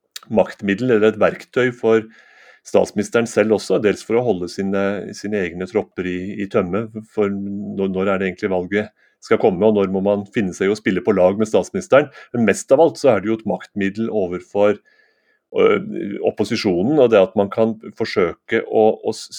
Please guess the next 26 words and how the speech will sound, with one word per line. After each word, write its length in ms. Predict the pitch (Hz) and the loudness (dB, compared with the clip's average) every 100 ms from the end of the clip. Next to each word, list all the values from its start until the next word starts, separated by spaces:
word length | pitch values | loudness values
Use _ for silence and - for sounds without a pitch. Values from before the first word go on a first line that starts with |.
| - | -6
stille 380 | 127 95 78 78 | -4 -2 -6 -4
seg 180 | 113 | -4
slik 360 | - 139 143 - | -2 -4 -4 -6
at 100 | 104 - | -6 -4
man 140 | 98 95 | -8 -6
kan 200 | 113 110 | -6 -4
holde 260 | 113 87 98 | -4 -2 0
valg 260 | 92 110 - | 0 -2 -4
på 120 | 101 | -4
et 220 | 101 _ _ | -4 _ _
mest 540 | 104 92 104 - - _ | -14 -8 -8 -8 -14 _
mulig 440 | 113 104 92 87 104 | -4 -2 -2 -2 -4
opportunt 500 | - 110 107 107 110 | -2 -4 -2 -4 -4
tidspunkt, 440 | 104 - 180 127 | -8 -2 -2 -2
på 120 | - 104 | -4 -4
et 100 | 98 | -4
tidspunkt 320 | - 107 107 | -8 -12 -8
som 140 | 113 | -10
tjener 560 | - 101 82 80 104 101 _ - | -4 -2 -2 -4 -4 -6 _ -6
regjeringen 520 | 107 80 80 92 95 | -4 -4 -6 -8 -8
selv. 200 | 95 95 _ _ _ - - | -8 -10 _ _ _ -20 -6
Og 60 | 107 | 2
det 80 | 117 | 6
er 140 | 135 | 6
jo 60 | 117 | 4
det, 200 | 120 104 | 4 4